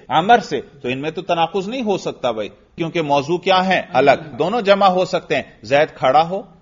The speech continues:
और अमर न, खड़ा ना हो, दोनों जमा हो सकते हैं। व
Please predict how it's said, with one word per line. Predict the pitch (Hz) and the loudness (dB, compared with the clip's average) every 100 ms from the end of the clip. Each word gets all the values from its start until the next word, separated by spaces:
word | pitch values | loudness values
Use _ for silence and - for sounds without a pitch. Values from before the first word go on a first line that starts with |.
| _ _ _ _ | _ _ _ _
और | 123 | -2
अमर | 120 131 147 143 | 0 2 0 0
न, | 131 127 | -4 -8
खड़ा | - 123 127 | 0 4 4
ना | 127 139 | 4 0
हो, | 165 202 | 0 -6
दोनों | 117 107 120 | -8 -10 -8
जमा | 131 147 160 | -2 -2 0
हो | 160 175 | -4 -6
सकते | 196 185 202 | -8 -10 -12
हैं। | 208 - _ _ _ _ _ _ _ _ _ - | -14 -18 _ _ _ _ _ _ _ _ _ 2
व | 147 | 4